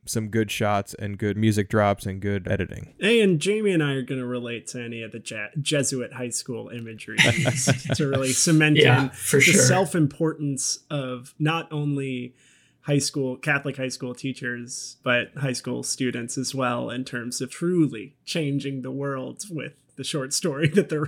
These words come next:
Speaker 2: reading,
Speaker 1: Yeah.
Speaker 2: like Drew Barrymore has here. Drew Barrymore, tough. I know she was the reason this movie existed. She's the reason they got funding, but she just kinda, you know, came in and said, "I'm gonna do whatever I want <laughs> 'cause,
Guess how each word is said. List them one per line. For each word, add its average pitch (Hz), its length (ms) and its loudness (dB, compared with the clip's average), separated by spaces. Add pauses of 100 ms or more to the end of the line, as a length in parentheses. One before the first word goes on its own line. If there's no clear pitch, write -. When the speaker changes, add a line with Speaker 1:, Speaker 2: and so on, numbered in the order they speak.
Speaker 2:
reading, 208 320 4
Speaker 1:
Yeah. 247 80 6
Speaker 2:
like 208 260 4
Drew 175 220 0
Barrymore 156 540 0
has 143 240 -4
here. 147 180 -6 (360)
Drew 277 160 10
Barrymore, 196 840 6 (480)
tough. 196 520 2 (180)
I 196 120 2
know 208 180 2
she 160 460 0
was 151 240 -4
the 143 80 -2
reason 151 340 0
this 143 160 -2
movie 135 240 -2
existed. 127 720 -8
She's 131 320 -6
the 127 80 -8
reason 127 320 -8
they 120 100 -8
got 120 240 -8
funding, 113 640 -10
but 120 280 -8 (120)
she 165 260 2
just 151 220 2
kinda, 156 600 -4
you 156 160 -6
know, 143 220 -6 (160)
came 165 300 2
in 180 180 0
and 147 160 2
said, 131 480 -4
"I'm 147 140 -2
gonna 156 100 0
do 131 100 -2
whatever 131 320 -6
I 147 60 -6
want 147 400 -10
<laughs> - 20 -16
'cause, 156 180 4